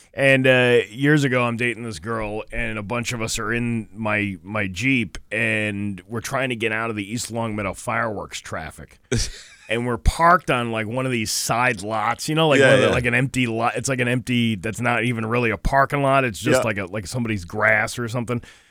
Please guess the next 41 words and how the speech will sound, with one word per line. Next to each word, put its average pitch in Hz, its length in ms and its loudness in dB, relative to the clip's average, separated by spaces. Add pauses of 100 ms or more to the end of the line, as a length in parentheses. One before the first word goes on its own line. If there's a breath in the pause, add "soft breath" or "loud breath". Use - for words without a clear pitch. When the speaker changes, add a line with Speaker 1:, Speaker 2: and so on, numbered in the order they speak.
(180 soft breath)
Speaker 1:
So 156 160 0
we're, 151 240 4
we're 139 220 -2 (160)
parked 208 300 4
there, 127 100 2
and 107 80 -2
we're 110 60 -4
trying 170 280 0
to 170 80 0
get 113 240 -2
out 139 260 0
of 95 140 -2
that, 90 280 -2 (280)
that 107 380 -6
little 98 280 -6
area. 131 460 0
I 175 60 0
think 294 180 -2
it 330 80 -2
was, 185 180 2
like, 151 180 4
the 139 200 -2
entrance 151 360 -4
to 135 120 -4
the 107 80 -6
power 113 420 2
lines, 80 380 -8
like, 87 220 -8 (200)
Speaker 2:
Yeah, 135 220 6
yeah. 113 60 6
Speaker 1:
something 107 260 2
like 98 220 -2
that. 92 220 -6 (640 loud breath)
And 196 180 4
you 175 100 4
can't 226 440 0
get 151 200 4
out 143 280 4
onto 117 440 -2
the 92 120 -4
street. - 540 -2